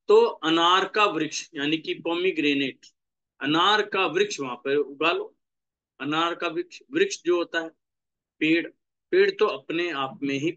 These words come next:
positive energy देने वाला है। दूसरा, अनार का वृक्ष जो specify है वो लक्ष्मी का favorable है।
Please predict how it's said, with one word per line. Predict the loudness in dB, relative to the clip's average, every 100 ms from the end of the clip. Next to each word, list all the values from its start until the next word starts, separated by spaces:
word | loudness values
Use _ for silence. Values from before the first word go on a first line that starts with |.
| 0
positive | 0 0 -2 -2 -2
energy | 0 2 0 -2 -2
देने | -2 -2
वाला | -6 -6 -8
है। | -12 _ _ _ -20 _ _ -2
दूसरा, | 2 4 4 2 0 -8 _ _ _ -4
अनार | 2 4 4 4
का | 2 2
वृक्ष | 2 0 -2 -6
जो | -4
specify | -4 -4 -6 -4 -6 0 0 0 0
है | 2 2 -2 _ _ _
वो | 4 6
लक्ष्मी | 6 0 -4 -6 -4
का | -2 -4
favorable | -2 -2 -2 -4 -4 -6
है। | -8